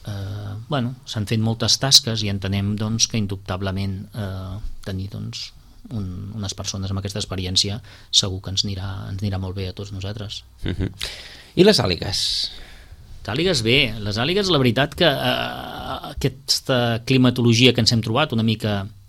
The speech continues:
Speaker 1: estranya aquest any, perquè inclús diria el mes de gener normalment no és un mes que, que és un mes molt eixut, normalment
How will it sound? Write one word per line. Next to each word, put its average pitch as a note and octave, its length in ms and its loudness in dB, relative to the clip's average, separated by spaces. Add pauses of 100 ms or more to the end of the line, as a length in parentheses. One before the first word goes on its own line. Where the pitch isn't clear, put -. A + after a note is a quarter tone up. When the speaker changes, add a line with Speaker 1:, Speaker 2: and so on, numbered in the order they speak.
(100)
Speaker 1:
estranya D#3+ 420 -2
aquest G#2+ 200 -2
any, F3+ 120 -4
perquè G2+ 240 -2
inclús G2+ 340 -4
diria G#2 380 -2
el F#2+ 80 -2
mes G2 240 0
de G2+ 100 -2
gener F#2+ 340 -2 (460)
normalment G2 680 -2
no C3 140 2
és G2+ 80 -2
un F#2+ 140 -2
mes G2 340 0
que, G2 140 -6 (180)
que F#2 120 -8 (360)
és F#2 120 -12
un G2 80 -6
mes F#2 120 -6
molt F#2 160 -6
eixut, D3+ 300 -8 (120)
normalment F2+ 380 -8